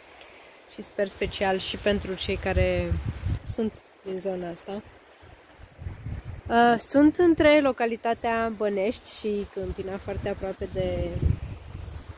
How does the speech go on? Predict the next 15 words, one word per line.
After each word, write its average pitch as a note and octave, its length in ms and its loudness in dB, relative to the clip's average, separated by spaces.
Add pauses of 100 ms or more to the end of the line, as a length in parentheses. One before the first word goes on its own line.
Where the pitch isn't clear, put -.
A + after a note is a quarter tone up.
(280)
locul G3 300 -4
în G3 80 -6
care F#3 220 -4
și - 200 -10
locuiesc, G3+ 540 -6 (420)
și G3 200 -4
o G3+ 40 -2
să G3+ 120 -8
mă G#3 200 -2
plimb A3 180 2 (460)
pe A#3 60 2
acest A3 340 2
nou A3 340 2
pod G#3+ 220 -2 (240)
construit, - 520 -6